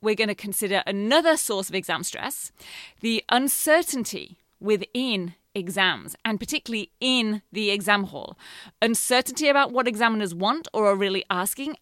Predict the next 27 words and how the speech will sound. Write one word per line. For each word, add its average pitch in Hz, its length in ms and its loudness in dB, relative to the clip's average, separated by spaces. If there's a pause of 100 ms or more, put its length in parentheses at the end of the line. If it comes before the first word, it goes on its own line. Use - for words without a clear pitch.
and 302 300 0
how 233 280 0
your 294 220 -2
teen 220 520 -4 (340)
can 196 440 -2
figure 254 240 0
those 240 220 4
things 202 280 -2
out 240 360 2 (120)
and 208 360 -4
give 269 280 4
the 269 140 4
exam 185 320 2
markers 185 560 0
what 196 280 -4
they 196 120 2
need 233 560 0
to 269 140 -6
see, 208 500 0 (160)
want 196 400 0
to 247 80 -2
see 190 320 0
in 196 80 -2
order 190 160 -2
to 190 180 -8
award 190 360 0
marks 233 500 2